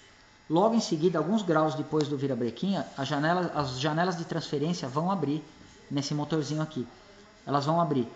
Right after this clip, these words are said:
Então o que que acontece? A mistura fresca vai entrar no cilindro e vai praticamente, é, lavar o cilindro e a-, e retirar toda a mistura,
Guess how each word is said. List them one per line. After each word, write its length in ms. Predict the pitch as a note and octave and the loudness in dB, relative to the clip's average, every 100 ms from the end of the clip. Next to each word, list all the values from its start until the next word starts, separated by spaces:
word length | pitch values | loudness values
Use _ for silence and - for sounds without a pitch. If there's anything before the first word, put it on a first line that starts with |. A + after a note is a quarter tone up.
| - | -10
Então 220 | C#3+ F3+ G3+ | -4 0 0
o 60 | |
que 100 | G#3+ | 0
que 60 | G3+ | -2
acontece? 360 | F#3 E3 C#3 C3+ | -4 -4 -4 -4
A 40 | |
mistura 340 | C#3+ - G3 | -4 0 2
fresca 540 | F3+ - F#3 G3+ - A2+ - | 0 0 0 0 -4 -10 -6
vai 280 | B2 D3+ G3 | 4 4 4
entrar 320 | A#3 F#3 D#3 | 2 2 0
no 60 | C#3 | -2
cilindro 580 | - C#3 D#3 A3 D3+ G#2+ - - - - - - - - - - - - | -4 -2 0 0 -2 -6 -12 -20 -20 -20 -20 -20 -20 -20 -20 -20 -20 -4
e 120 | C3 | -2
vai 300 | A2+ C#3 E3 E3+ - | 2 2 2 0 2
praticamente, 840 | F3 - - G3 D3 D#3+ G3 C#3+ - - - - - | 2 2 -2 0 0 0 -2 -4 -12 -18 -20 -20 -10
é, 380 | B2 B2 B2 - | -2 0 2 0
lavar 380 | C3+ E3 E3+ F3 | 0 2 6 4
o 40 | - | 4
cilindro 480 | - C#3+ E3 F#3+ | -2 0 0 2
e 140 | F3+ E3+ | 2 2
a-, 200 | F3 - - - | 0 -6 -16 -4
e 320 | D3+ D3+ C#3+ C3+ | 0 2 0 0
retirar 340 | F3+ F3+ D#3+ | 0 2 2
toda 200 | E3 G3 | 0 0
a 40 | A3+ | 0
mistura, 560 | G3+ - F3+ F#3+ G#3 | 0 0 2 2 0